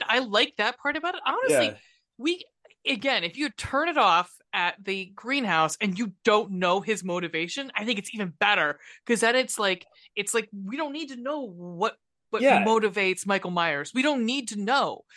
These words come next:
Speaker 1: because once
Speaker 2: Mm-hmm.
Speaker 1: you, you know, then you've taken away all of the, the, the lore, or, like, just what it, the worst that your brain can imagine.
Speaker 2: Yes.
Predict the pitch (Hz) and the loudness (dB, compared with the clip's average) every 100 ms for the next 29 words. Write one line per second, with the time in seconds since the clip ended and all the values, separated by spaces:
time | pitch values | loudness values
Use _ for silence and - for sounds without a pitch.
0 | - - 262 180 277 285 254 190 196 220 | -20 -8 -4 -2 -2 -4 -8 -8 -6 -2
1 | 185 294 226 190 208 202 202 - 240 233 | 2 4 6 4 0 -2 -6 -4 -2 -2
2 | 202 180 190 180 - 190 202 202 185 180 | -2 -2 -4 -4 0 2 2 2 0 0
3 | 175 170 170 165 160 _ - - _ 196 | 0 -2 -2 -2 -4 _ -20 -20 _ -4
4 | 196 190 180 170 175 247 254 240 - 202 | -2 0 0 -2 0 2 4 4 4 2
5 | 202 214 - 262 - 233 262 190 185 - | 0 -4 -4 -6 -2 0 0 -2 -12 -14
6 | 185 233 196 311 - 240 - 180 190 196 | -6 -4 2 2 2 -2 0 0 2 2
7 | 208 196 175 165 156 156 107 110 160 127 | 0 -4 -4 -2 -2 -2 -6 -2 2 2
8 | - - - | 0 -10 -14